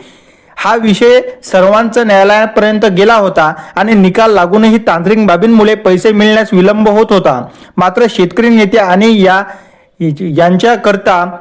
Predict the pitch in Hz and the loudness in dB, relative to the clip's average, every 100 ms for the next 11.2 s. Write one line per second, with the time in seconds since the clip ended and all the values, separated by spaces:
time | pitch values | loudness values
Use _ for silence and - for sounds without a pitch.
0 | - 180 208 226 220 170 - - - 349 | -4 0 2 2 0 0 -4 -8 -4 0
1 | 180 170 220 226 - 175 180 180 202 214 | 0 0 -2 -2 -4 -4 -4 -2 2 2
2 | 226 208 180 165 - - - 170 208 185 | 2 2 0 -2 -6 -20 -6 -4 -2 -2
3 | 165 202 208 226 196 196 226 202 196 190 | 0 0 0 0 2 2 0 2 0 0
4 | 170 151 196 202 214 214 226 208 175 160 | -4 0 0 0 -2 0 0 2 -2 -4
5 | - - 180 208 220 208 220 233 220 226 | -18 -6 -4 -2 -2 0 2 0 0 2
6 | 220 214 202 185 185 170 143 139 135 127 | 2 0 -2 -2 -2 0 0 0 0 -6
7 | 127 - - 170 190 196 240 240 214 180 | -8 -20 -4 0 2 2 0 -2 -2 -2
8 | 226 226 202 185 208 220 220 214 226 226 | 0 0 0 -2 0 0 0 -2 -6 0
9 | 196 180 - - _ 214 226 185 - 233 | 0 0 -8 -20 _ 0 2 0 0 2
10 | 220 220 220 214 214 226 214 208 185 165 | 2 2 0 -2 0 2 2 2 0 0
11 | 127 | -2